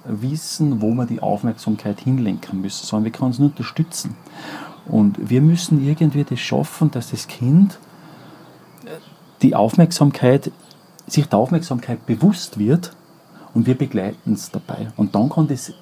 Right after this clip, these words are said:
Kind die Energie dahin lenken. Und dann geht's halt mal nach links und nach rechts. Aber, aber letztendlich dieses Vorgedachte und, und da ist bei mir dann immer ein bisschen, ein bisschen komisch,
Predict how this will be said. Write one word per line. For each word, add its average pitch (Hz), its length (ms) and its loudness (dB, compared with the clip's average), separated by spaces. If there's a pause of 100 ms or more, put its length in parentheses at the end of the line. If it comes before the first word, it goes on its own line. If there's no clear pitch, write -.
Kind 147 320 0
die 143 60 0
Energie 117 300 2
dahin 127 340 2
lenken. 87 460 -4 (200)
Und 113 180 -2
dann 151 100 2
geht's 160 220 2
halt 156 120 0
mal 127 140 2
nach 113 120 -2
links 170 420 2 (260)
und 127 100 4
nach 117 240 0
rechts. - 580 0 (760)
Aber, 98 380 2 (120)
aber 98 220 2
letztendlich 107 480 -2
dieses 113 420 -6
Vorgedachte 117 880 -2
und, 104 220 2 (1200)
und 98 180 -4 (140)
da 101 160 0
ist - 200 -6
bei 113 80 0
mir 117 160 0
dann 117 180 -2
immer 120 240 0
ein 104 80 -2
bisschen, 117 300 -2
ein - 840 -16
bisschen 113 220 -4
komisch, 120 720 -4